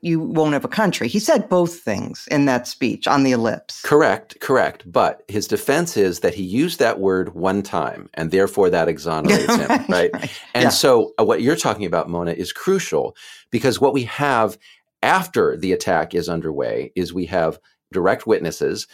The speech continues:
Speaker 2: that Trump was watching the violence. So he, now he knew it has become violent. After he knows it has become violent, he can't claim that he's supporting a peaceful protest anymore when he proceeds to tell the crowd,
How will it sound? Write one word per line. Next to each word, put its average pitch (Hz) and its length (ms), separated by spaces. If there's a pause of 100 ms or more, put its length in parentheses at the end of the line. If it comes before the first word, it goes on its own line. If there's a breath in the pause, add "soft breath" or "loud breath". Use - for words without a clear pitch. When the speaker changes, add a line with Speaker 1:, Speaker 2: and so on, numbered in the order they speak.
(220 soft breath)
Speaker 2:
that 104 180
Trump 101 320
was 82 180
watching 107 680
the 110 120
violence. 76 480
So 90 140
he, 98 80
now 123 220
he 131 140
knew 113 200
it 98 200
has 92 180
become 113 460
violent. 67 460 (440 loud breath)
After 165 440
he 113 120
knows 92 320
it 90 140
has 90 220
become 131 420
violent, 65 600 (240 soft breath)
he 110 100
can't 139 300
claim 95 400
that 85 120
he's 85 200
supporting 87 340
a 76 60
peaceful - 400
protest 160 500
anymore 80 400 (240 loud breath)
when 107 480 (140)
he - 120
proceeds 101 460
to - 120
tell 80 220
the 82 120
crowd, 69 440